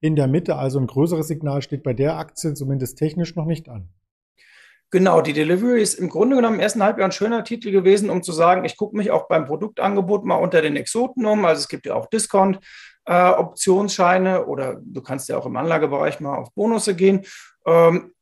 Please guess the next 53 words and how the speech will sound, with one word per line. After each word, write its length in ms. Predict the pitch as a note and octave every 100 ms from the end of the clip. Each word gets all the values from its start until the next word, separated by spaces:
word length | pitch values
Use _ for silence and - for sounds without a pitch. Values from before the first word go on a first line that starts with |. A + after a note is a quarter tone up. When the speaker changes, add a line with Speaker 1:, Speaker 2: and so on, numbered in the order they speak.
| _ -
Speaker 2:
heißt 360 | - G#3 -
aber 220 | - D#3
nicht, 460 | D3+ F3+ B3 - -
dass 140 | D#3
für 120 | - C3
diejenigen, 460 | G3 G3+ F3+ D#3+
die 60 | C#3+
die 100 | C3+
klassischen 440 | C#3+ C#3+ F3 D3
Turbos 360 | C3 G#3+ G3 D3+
nehmen, 300 | C#3+ C#3 C3
nicht, 280 | D3+ D3+ F3
äh, 140 | D3+
dieser 280 | C#3 C#3 -
antizyklische 640 | F#3+ F#3+ - F3 D#3+ D3
Ansatz, 400 | D#3+ F3+ E3 -
äh, 320 | - C3 B2 C3+
gut 160 | D3 D3+
funktioniert 500 | - C#3+ C#3+ C#3+ E3
hätte. 200 | A3 F3+
Das, 220 | C#3+ -
der 160 | - D3+
hat 180 | - -
gut 160 | E3+
funktioniert. 580 | - D#3+ - D3 F#3 G#3
Also 180 | - C#3+
sprich, 680 | - F3 F3+ - - - _
wenn 120 | D#3+
die 120 | D#3+ D#3
Aktie 340 | E3 - G#3
mal, 440 | F#3+ E3+ E3+ E3 - _ _
äh, 60 | -
ein 260 | D#3 D3+
schlechtes 460 | D#3+ F#3 A3 A3 A#3+
Sentiment 480 | A3 A3+ A#3 A3 G#3
hatte, 240 | G#3+ A#3+
dann 200 | F#3+ D#3
hält 200 | C#3+ D3+
man, 300 | - D3+ D3
äh, 180 | C3+ C3+
mal 220 | C3+ B2+
antizyklisch 680 | - F3 F3 - F#3 - -
mit 160 | D#3
einem 120 | D3+ C#3
Turbo 280 | E3 D3+
Bull 260 | C3+ D3+ F#3+
rein. 300 | G3+ G3+ G#3+
Und 140 | E3
wenn 120 | D#3 D#3+
sie 200 | D3+ -
kurzfristig 720 | - G3 - F3+ F3 F3 E3
überhitzt 560 | - D#3+ D#3+ G3 -
ist, 280 | - G#3 -